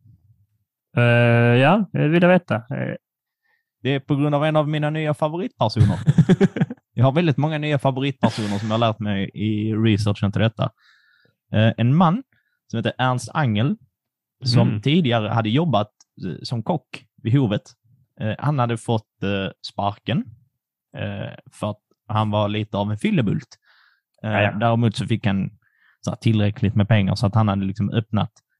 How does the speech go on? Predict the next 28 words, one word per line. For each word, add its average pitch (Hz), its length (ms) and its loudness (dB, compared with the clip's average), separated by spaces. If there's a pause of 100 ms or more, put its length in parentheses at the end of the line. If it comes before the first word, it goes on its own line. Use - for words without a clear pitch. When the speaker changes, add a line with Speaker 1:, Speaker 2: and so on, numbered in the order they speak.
(200)
Speaker 2:
eh, 98 220 -6
ett - 240 -8 (160)
café 107 520 0 (460)
i, 104 320 -6
eh, 101 480 -8
i 110 160 -4
stan. - 440 0 (120)
Och - 160 -2
på 117 200 4
det 107 60 4
här 120 200 4
caféet - 420 -6 (180)
så - 180 -4
samlades, 98 760 0
eh, 98 200 -2 (300)
konspiratörerna 110 1200 2 (320)
för 101 80 0
att - 140 -6
planera 104 460 2
inför 98 320 -4
uppropet. 107 440 -2 (1080)
Eller 107 280 -4
uppropet. 127 600 2
Speaker 1:
Okej, 127 80 6
okej, - 260 0
ja. 123 180 4 (920)
Speaker 2:
Och, 131 400 -4
eh, 120 280 0